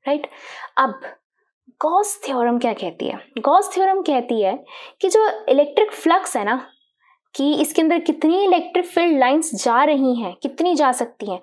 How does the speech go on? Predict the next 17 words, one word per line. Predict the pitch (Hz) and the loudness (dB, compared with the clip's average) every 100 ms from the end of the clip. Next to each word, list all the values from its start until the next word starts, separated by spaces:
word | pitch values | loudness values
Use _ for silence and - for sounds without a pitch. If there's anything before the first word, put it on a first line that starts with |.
| - - - | -12 -18 -6
वो | 262 | 0
depend | 349 226 254 - 359 403 381 | 2 2 -2 2 2 2 0
करता | 285 233 226 | 0 0 -2
है | 208 220 311 381 - - _ | 0 2 2 0 -6 -20 _
कि | - 320 320 - | -4 -4 -4 -2
इस, | 415 - - - _ _ _ _ _ _ _ _ _ _ _ - | 0 0 -6 -10 _ _ _ _ _ _ _ _ _ _ _ -2
इस | 302 370 - - _ _ _ _ - | 0 0 -4 -10 _ _ _ _ -2
क्लोज | 294 320 381 | 2 4 2
सरफेस | 381 - 285 269 320 311 | 0 0 0 2 -2 -2
के | 311 302 | -2 -2
अंदर | 269 240 233 294 - - | 0 0 2 2 0 -4
कितना | 339 - 381 392 403 403 - _ _ | -2 0 2 2 0 -6 -20 _ _
चार्ज | - 311 311 320 285 | 2 4 6 2 -2
पड़ा | - 240 226 | -2 -2 -2
हुआ | 214 208 196 185 | -4 -4 -6 -6
है, | 185 - 208 - _ _ _ _ | -8 -10 -14 -18 _ _ _ _
कितना | - 240 226 247 | -12 -8 -4 -2